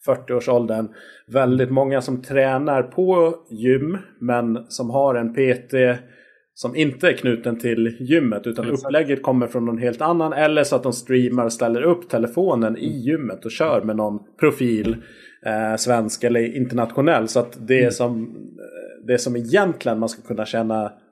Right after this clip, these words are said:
Speaker 1: mer pengar på, det lämnas lite åt slumpen hittills i alla fall, skulle jag säga.
Speaker 2: Ja, men så definitivt.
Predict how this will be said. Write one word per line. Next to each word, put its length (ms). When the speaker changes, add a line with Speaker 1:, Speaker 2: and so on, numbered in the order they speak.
Speaker 1:
mer 300
pengar 320
på, 240
det 500
lämnas 600
lite 380
åt 140
slumpen 420
hittills 440
i 40
alla 120
fall, 240
skulle 160
jag 80
säga. 140
Speaker 2:
Ja, 240
men 140
så 120
definitivt. 720